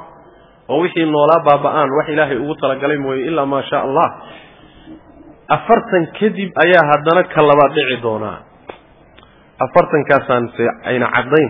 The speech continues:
Ma afartan sana, ma afartan beriba, ma afartan biloodba, ma cadda. Xadiidkaas macnaha tilmaamaya Bukhaari iyo Muslim baa soo saaray. Min xadiisi Abi Hurayra.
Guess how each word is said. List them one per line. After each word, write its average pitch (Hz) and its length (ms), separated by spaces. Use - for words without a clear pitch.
Ma 120 140
afartan 131 420
sana, 131 280
ma 107 100
afartan 123 500
beriba, 143 320
ma 120 180
afartan 135 460
biloodba, 151 440
ma 117 160
cadda. 107 280
Xadiidkaas 147 480
macnaha 135 320
tilmaamaya 123 340
Bukhaari 139 300
iyo 120 80
Muslim 123 240
baa 110 100
soo 139 240
saaray. 151 280
Min 135 100
xadiisi 151 400
Abi 113 220
Hurayra. 104 380